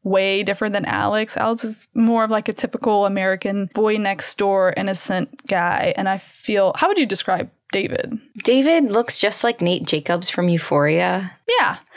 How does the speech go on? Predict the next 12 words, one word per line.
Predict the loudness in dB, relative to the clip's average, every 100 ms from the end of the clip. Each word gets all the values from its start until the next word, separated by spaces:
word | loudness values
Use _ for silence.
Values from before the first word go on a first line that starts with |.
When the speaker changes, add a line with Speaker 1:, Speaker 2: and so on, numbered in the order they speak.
| -4
Speaker 1:
but, | 0
like, | 2
more | 4 2
French. | 0 -4 -2 -2 -2
French | 0 0
people | 0 -2 -2
have | -2 -4
fucking | -8 -6 -8 -6
chins | -4 0 0 0 -2 -4 -4
and, | -2 -2
like, | 0 2
Speaker 2:
Yeah. | 4 4 4 2 0 -2